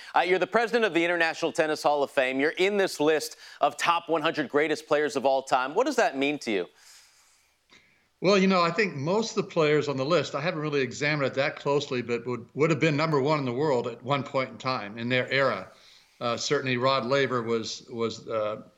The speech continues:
Speaker 2: if not the greatest, you know, up there in the top two or three. And, and, uh, Pete Sampras and all these players that are on this list at one point in time were, you know, the best. And so,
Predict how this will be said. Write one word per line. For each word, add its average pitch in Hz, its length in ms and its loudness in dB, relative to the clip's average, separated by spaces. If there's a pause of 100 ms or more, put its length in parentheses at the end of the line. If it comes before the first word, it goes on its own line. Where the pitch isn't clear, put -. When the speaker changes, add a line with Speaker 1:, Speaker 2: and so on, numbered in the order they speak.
(300)
Speaker 2:
if 117 160 -4
not 131 220 0
the 123 60 -4
greatest, 117 500 -2 (100)
you 104 60 -16
know, 107 180 -2
up 120 220 -4
there 117 140 2
in 104 80 0
the 104 60 -4
top 113 320 -2
two 117 180 -4
or 107 80 2
three. 117 380 0
And, 104 160 -2 (520)
and, 110 320 -2
uh, 107 260 4
Pete 120 280 0
Sampras 127 760 0
and 113 220 -10 (320)
all 151 180 2
these 139 200 -4
players 139 420 0
that 123 140 -4
are 123 120 -4
on 139 180 0
this 127 220 -4
list 127 480 -2 (640)
at 131 120 -2
one 196 200 0
point 120 240 -4
in 95 80 -16
time 120 380 -4
were, 120 440 0
you 127 60 -6
know, 127 140 0
the 143 100 0
best. - 420 -4
And 110 220 -8
so, 120 420 2